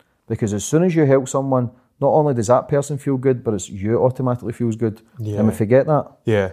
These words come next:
Speaker 2: yeah. But I, I think, you know, talking about that, social media has been such a,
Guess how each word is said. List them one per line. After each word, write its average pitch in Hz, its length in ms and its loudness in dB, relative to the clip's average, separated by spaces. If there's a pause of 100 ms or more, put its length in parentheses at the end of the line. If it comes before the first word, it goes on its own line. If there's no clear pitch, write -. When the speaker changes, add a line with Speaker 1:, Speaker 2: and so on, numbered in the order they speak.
(120)
Speaker 2:
yeah. 110 280 0 (400)
But 131 260 2
I, 127 80 2
I 123 40 2
think, 135 420 -2
you 117 160 -6
know, 113 160 -6 (100)
talking 131 340 -2
about 104 220 0
that, 104 220 2
social 120 260 -2
media 110 220 -2
has 101 80 -4
been 104 180 -6
such - 220 -6
a, 98 160 -6